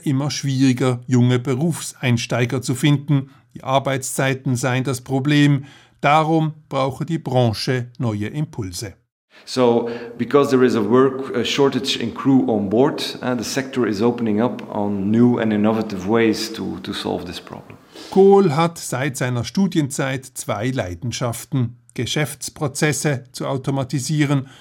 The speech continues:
Speaker 1: und die Schifffahrt. Er entwickelte ferngesteuerte Unterwasserdrohnen und dann gründete er sifar, um ein System zu entwickeln, das Schiffe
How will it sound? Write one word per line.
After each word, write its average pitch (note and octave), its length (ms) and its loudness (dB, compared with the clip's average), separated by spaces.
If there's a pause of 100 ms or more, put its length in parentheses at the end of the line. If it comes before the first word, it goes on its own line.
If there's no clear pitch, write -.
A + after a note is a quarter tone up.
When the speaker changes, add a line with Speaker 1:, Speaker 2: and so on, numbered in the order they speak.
(420)
Speaker 1:
und C3 280 -4
die E3 80 -4
Schifffahrt. - 680 -8 (460)
Er D3+ 120 -6
entwickelte D3 720 -2 (120)
ferngesteuerte C#3 920 -2
Unterwasserdrohnen D#3 1400 2 (680)
und D3 300 -4
dann A#2+ 220 2
gründete A#2+ 440 2
er C#3+ 340 -4
sifar, G#2+ 580 -8 (380)
um D3+ 160 -4
ein C#3 160 -2
System D3 500 -2
zu F3+ 100 0
entwickeln, F#3 680 2 (200)
das - 240 -10
Schiffe E3 440 0